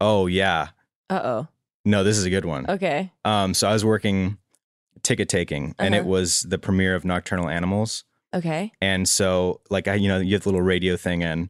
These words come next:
Speaker 2: Uh-huh.
Speaker 1: and I'm hearing, like, "All right, they're coming in through, like, the back or whatever."
Speaker 2: Oh,
Speaker 1: in
Speaker 2: so
Speaker 1: the
Speaker 2: this is, like, a
Speaker 1: downstairs
Speaker 2: V I P
Speaker 1: area.
Speaker 2: guest situation.
Speaker 1: Kinda, yeah. Like, they were gonna do a Q and A after the movie, so they had
Speaker 2: Oh,
Speaker 1: Amy
Speaker 2: okay.
Speaker 1: Adams and, uh, Jake Gyllenhaal there. And so I hear in the radio, "All right, they're coming in the back," whatever.
Speaker 2: Oh,
Speaker 1: and I was
Speaker 2: no.
Speaker 1: like,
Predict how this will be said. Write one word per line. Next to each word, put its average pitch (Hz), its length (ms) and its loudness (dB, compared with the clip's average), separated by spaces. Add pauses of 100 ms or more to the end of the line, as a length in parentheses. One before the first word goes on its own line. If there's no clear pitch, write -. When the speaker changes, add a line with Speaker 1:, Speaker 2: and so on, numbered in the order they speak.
(120)
Speaker 2:
Uh-huh. 190 360 -2
Speaker 1:
and 92 140 0
I'm 92 120 0
hearing, 92 260 0
like, 87 240 -4 (160)
"All 98 80 -2
right, 92 120 -2
they're 92 220 0
coming 98 320 2
in 92 140 0
through, 92 180 -2
like, 87 160 -2
the 85 60 -6
back 92 260 0
or 87 40 0
whatever." 85 340 -2 (200)
Speaker 2:
Oh, 220 80 2
Speaker 1:
in 104 60 4
Speaker 2:
so 98 60 4
Speaker 1:
the 95 100 2
Speaker 2:
this - 140 6
is, 113 100 4
like, 233 100 4
a - 40 4
Speaker 1:
downstairs - 140 2
Speaker 2:
V 92 120 4
I - 120 4
P 85 80 0
Speaker 1:
area. 185 180 2
Speaker 2:
guest 175 320 -2
situation. 160 500 0
Speaker 1:
Kinda, 120 240 4
yeah. 110 200 4
Like, 107 160 0
they 113 80 4
were 113 60 2
gonna 113 140 4
do 98 140 2
a 95 40 0
Q 104 180 -2
and 98 100 2
A 92 40 2
after 90 260 -2
the 87 40 -4
movie, 87 260 0
so - 140 -2
they 90 120 0
had 95 220 2
Speaker 2:
Oh, 214 280 0
Speaker 1:
Amy 95 180 2
Speaker 2:
okay. 92 80 2
Speaker 1:
Adams 90 200 -2
and, 82 280 -4
uh, 80 200 -4 (100)
Jake 85 200 -4
Gyllenhaal 82 340 -4
there. 76 160 -6 (540)
And 92 520 0
so 95 480 2
I 90 80 0
hear 104 160 0
in 101 80 0
the 98 80 2
radio, 95 220 2
"All 85 60 -6 (260)
right, 92 100 -2
they're 92 100 -4
coming 90 260 -2
in 85 120 0
the 80 80 -2
back," 85 420 -6 (320)
whatever. 85 180 -2
Speaker 2:
Oh, - 20 -2
Speaker 1:
and 87 100 0
I - 40 2
was 82 120 -2
Speaker 2:
no. 82 80 0
Speaker 1:
like, - 160 -8